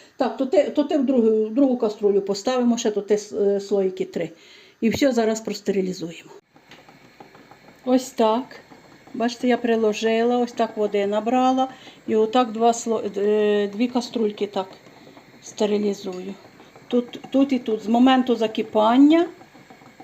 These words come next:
е, і менші, двадцять п'ять-тридцять, ці будуть тридцять-тридцять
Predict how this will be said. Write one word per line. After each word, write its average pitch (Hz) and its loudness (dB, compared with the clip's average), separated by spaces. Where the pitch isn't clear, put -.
е, 214 0
і 226 -2
менші, 311 4
двадцять 269 2
п'ять-тридцять, 262 2
ці 285 0
будуть 262 2
тридцять-тридцять 262 0